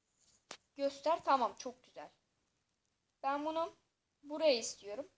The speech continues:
Şöyle. Şöyle arkadaşlar. Böyle yapın. Çok güzel. Bakın. Sanki duvardan like geliyor.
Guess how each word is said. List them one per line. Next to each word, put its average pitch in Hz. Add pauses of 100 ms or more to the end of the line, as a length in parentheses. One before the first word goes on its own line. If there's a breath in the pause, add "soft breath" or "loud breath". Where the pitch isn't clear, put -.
(1500)
Şöyle. 240 (4000)
Şöyle 214
arkadaşlar. 208 (360)
Böyle 320
yapın. 359 (840)
Çok 302
güzel. 254 (360)
Bakın. 254 (460)
Sanki 311
duvardan 277
like 233
geliyor. 202